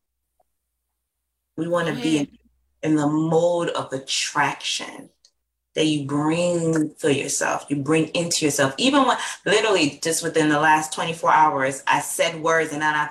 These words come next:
Speaker 1: heard myself back and I was like, "Why did I say that mess?" And then what happened? With, I, my, one of my coaches came back and immediately course corrected me.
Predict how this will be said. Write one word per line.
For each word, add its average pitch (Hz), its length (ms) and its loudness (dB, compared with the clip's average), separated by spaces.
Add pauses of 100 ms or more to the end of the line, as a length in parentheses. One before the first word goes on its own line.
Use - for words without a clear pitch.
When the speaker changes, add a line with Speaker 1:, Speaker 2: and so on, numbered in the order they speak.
(140)
Speaker 1:
heard 190 280 -2
myself 165 340 -2
back 180 180 0
and - 80 -6
I 262 40 -4
was 269 80 -8
like, - 100 -10
"Why 453 240 -4
did 175 80 0
I 139 120 0
say 165 240 -2
that 151 240 -2
mess?" 175 200 -2 (360)
And 170 140 2
then 160 140 0
what 175 140 2
happened? 196 580 -2 (400)
With, 156 220 -2 (160)
I, - 240 4
my, 208 260 2
one 214 120 4
of 220 80 4
my 196 180 4
coaches 202 400 0
came 190 280 -2
back 180 220 2
and 165 120 -6
immediately 208 580 -4
course 196 300 0
corrected 175 500 0
me. 143 300 -4